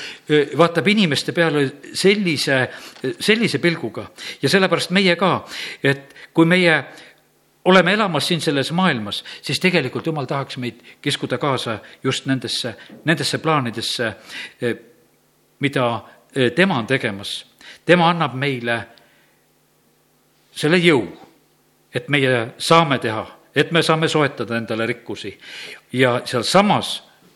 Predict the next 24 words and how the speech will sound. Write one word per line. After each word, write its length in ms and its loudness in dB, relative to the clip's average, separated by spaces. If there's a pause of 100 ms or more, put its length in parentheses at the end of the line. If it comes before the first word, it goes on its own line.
(140)
Jumal 240 2
on 100 -2
tegelikult 460 -6
plaanimas 460 0
ja 60 -8
tegemas 420 -4 (260)
oma 200 0
plaane 340 0 (260)
ja 80 -10
ta 80 -6
tahab, 240 0
et 160 -8
meie 300 0 (420)
oleksime 400 -2
nendes 260 -6
kaasas. 520 -6 (720)
Jumala 340 6
õnnistus 400 -2
on 80 -6
see, 160 -2
mis 160 -6
üldse 240 -8
teeb 220 -12
rikkaks. 400 -16